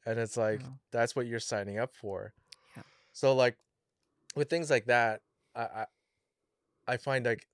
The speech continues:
Speaker 1: that is something you have to reflect on. And, like, as somebody who's passionate, who,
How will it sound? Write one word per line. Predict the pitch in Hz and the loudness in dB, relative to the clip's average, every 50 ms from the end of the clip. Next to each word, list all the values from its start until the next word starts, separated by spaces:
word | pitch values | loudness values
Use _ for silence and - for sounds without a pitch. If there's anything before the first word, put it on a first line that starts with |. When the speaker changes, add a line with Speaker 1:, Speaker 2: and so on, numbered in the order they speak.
| _ - | _ -2
Speaker 1:
that | 131 131 | 0 0
is | 131 127 | 0 2
something | - 143 131 131 131 123 | 0 0 0 0 -2 -2
you | 117 110 | -2 -2
have | 110 107 | -2 -2
to | - 107 95 95 - - | -2 -2 -4 -4 -6 -6
reflect | - 113 104 - - 113 110 113 - 147 | -8 -8 -8 -4 -2 -2 -2 -2 -2 -4
on. | 135 131 139 147 156 147 _ _ _ _ - | -4 -4 -6 -10 -12 -16 _ _ _ _ -6
And, | 113 107 110 104 | -6 -4 -2 -2
like, | 101 101 98 98 - - _ _ _ _ _ _ _ _ _ _ _ _ _ _ _ - | -2 -2 -4 -6 -8 -12 _ _ _ _ _ _ _ _ _ _ _ _ _ _ _ 0
as | 110 127 123 | 2 2 2
somebody | - 139 135 131 135 135 127 120 | 4 2 2 4 4 2 2 0
who's | 101 98 120 113 107 101 95 95 | -2 -2 -4 -4 -4 -4 -8 -10
passionate, | _ - 110 107 101 - - 110 107 _ _ _ - | _ -2 -2 -2 -2 -2 -8 -10 -10 _ _ _ -10
who, | 107 110 107 104 | -8 -8 -8 -8